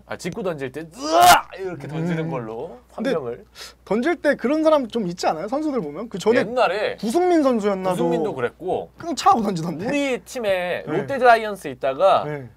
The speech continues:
Speaker 1: 넘어온 김명성 투수라고 있거든요.
Speaker 2: 아, 그쵸, 그쵸.
Speaker 1: 던질 때 백삼십육 던지는데
Speaker 2: 으, 자.
Speaker 1: "으악!" 이러는데
Speaker 2: 네.
Speaker 1: 와, 내가 가슴이 찡하더라고.
Speaker 2: 음. 그 뭐지, 그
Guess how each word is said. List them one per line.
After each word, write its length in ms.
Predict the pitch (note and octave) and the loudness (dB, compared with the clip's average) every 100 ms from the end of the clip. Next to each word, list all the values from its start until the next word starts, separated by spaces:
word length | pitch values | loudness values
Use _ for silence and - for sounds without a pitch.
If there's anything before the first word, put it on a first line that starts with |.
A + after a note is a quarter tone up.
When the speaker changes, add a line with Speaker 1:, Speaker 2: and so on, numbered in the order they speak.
| _ | _
Speaker 1:
넘어온 460 | B2 D#3 G#3 G3 E3 | 0 0 2 -2 -4
김명성 760 | E3+ A3+ D4 D#4+ C#4+ C4 A#3+ | -6 -4 0 2 0 -4 -6
투수라고 420 | A3+ G#3 F#3 D#3 G2+ | -10 -4 -2 0 -2
있거든요. 460 | G2+ G2 G2 D#3 - | -8 -10 -10 -14 -8
Speaker 2:
아, 200 | D3 F#3+ | 2 4
그쵸, 200 | F3+ F#3 | 4 0
그쵸. 260 | D#3+ C#3 A#2+ | -4 -6 -14
Speaker 1:
던질 420 | - A2 B2+ A#2 G2+ | -16 -12 -10 -12 -12
때 100 | F#2+ | -16
백삼십육 680 | - - - F3 D#3+ C#3+ B2+ | -18 -14 -8 -8 -10 -14 -10
던지는데 440 | C3 A2+ G#2+ G#2+ - | -8 -8 -10 -16 -16
Speaker 2:
으, 400 | G4+ G4 F4 - | -14 -12 -12 -2
자. 120 | C#4 | 2
Speaker 1:
"으악!" 460 | - C#5 A4+ - - | 10 12 12 8 -4
이러는데 380 | - - - - | -4 -4 -4 -2
Speaker 2:
네. 60 | C4 A2 | 0 6
Speaker 1:
와, 1300 | C#3+ D#3 E3 D#3+ D#3+ D#3 F3+ - G3 F3 E3+ E3+ D#3 | 10 12 12 12 12 10 10 10 10 12 12 10 8
내가 340 | C#3 F3+ F3+ - _ _ _ _ _ _ | 2 0 0 -2 _ _ _ _ _ _
가슴이 340 | - E3+ A#3 F#3 | -10 -8 -8 -8
찡하더라고. 480 | B3+ B3 F3 C3 | -6 -4 -4 -4
Speaker 2:
음. 680 | D#3 D#3 D#3 D3+ D3 C3+ A#2 _ _ _ - - - - - _ _ _ _ _ _ | -6 -6 -6 -8 -10 -12 -16 _ _ _ -20 -20 -20 -20 -20 _ _ _ _ _ _
그 240 | - F#3+ E3+ - _ _ _ _ _ _ _ _ _ _ _ _ _ - | -6 -4 -4 -8 _ _ _ _ _ _ _ _ _ _ _ _ _ -14
뭐지, 260 | D3+ D#3 | -10 -8
그 200 | C#3+ C#3+ | -6 -8